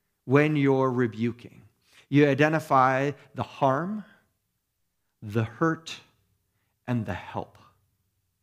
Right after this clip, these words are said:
A good rebuke <laughs> is identifying the harm,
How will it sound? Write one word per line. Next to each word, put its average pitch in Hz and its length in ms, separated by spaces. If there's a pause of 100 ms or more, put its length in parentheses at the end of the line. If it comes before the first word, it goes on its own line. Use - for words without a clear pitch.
(680)
A 139 60
good 170 480
rebuke 147 500 (500)
<laughs> - 460
is 135 300 (160)
identifying 139 960
the 117 120
harm, 170 720